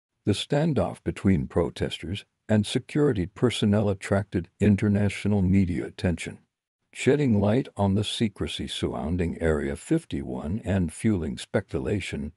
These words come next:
about what lay hidden within its confines. The Groom Lake Facility. At the heart of Area fifty-one lies the Groom Lake Facility,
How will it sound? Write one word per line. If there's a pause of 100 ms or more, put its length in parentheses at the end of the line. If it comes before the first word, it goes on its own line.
(340)
about
what
lay
hidden
within
its
confines. (560)
The
Groom
Lake
Facility. (460)
At
the
heart
of
Area
fifty-one
lies
the
Groom
Lake
Facility,